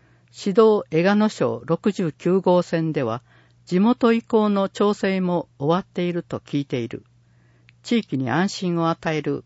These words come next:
防災機能の整った道路整備工事の早急な着工を要望する。その他の質問。教育環境、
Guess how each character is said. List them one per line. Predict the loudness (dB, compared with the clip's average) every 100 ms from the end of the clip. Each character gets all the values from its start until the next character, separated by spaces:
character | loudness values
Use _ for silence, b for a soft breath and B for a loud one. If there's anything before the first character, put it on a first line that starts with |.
| -2
防 | 0 2
災 | 0 -2
機 | -2 -2
能 | 0 0
の | -4
整 | -6 -6 -4 -4
っ | -6
た | -8 -12 -12 b b b b b
道 | -2 0
路 | 2 0
整 | 2 2
備 | 2 -4
工 | 0 2
事 | 2 -2
の | -4
早 | -4 -2 -2 _
急 | 0 2
な | 2 0
着 | -2 -4 _
工 | -4 0 0
を | -2
要 | -2 -4
望 | -4 -6
す | -8 -16
る。 | -16 _ _ _ _ _ _ _ _
そ | 0
の | 2 2
他 | 0
の | -4 -6
質 | -14 -10 -6
問。 | -4 -6 -12 _ _ _ _ b b b b _ _
教 | 4 4
育 | 2 2 -2
環 | 0 -2 -2
境、 | -6 -10 -10